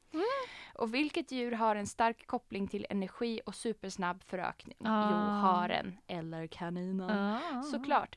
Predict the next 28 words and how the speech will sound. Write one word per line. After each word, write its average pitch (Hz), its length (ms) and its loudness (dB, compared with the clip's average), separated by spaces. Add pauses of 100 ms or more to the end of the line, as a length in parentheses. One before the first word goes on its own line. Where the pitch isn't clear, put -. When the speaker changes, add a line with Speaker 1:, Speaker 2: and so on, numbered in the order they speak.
Speaker 2:
eftersom 247 600 0
även 220 320 2
ägget 277 360 -2
är 269 140 4
en 269 220 4
symbol 208 460 -2
för 196 100 -4
pånyttfödelse, 208 760 -4
Speaker 1:
Mm. 202 60 -4
Speaker 2:
fruktan 196 760 -6
och - 220 -4 (180)
f-, 240 220 -2
<laughs> - 0 - (180)
fruk-, - 360 -6 (400)
fruktsamhet - 1120 0 (220)
och - 360 -6
påsk - 380 -8
Speaker 1:
Mm. 185 460 2
Speaker 2:
finns 226 200 2
det - 140 -2
en 214 120 0
risk 202 280 -6
att - 140 -6
små 196 300 -2
barn 180 260 -4
får 185 140 -10
för - 240 -8
sig - 300 -10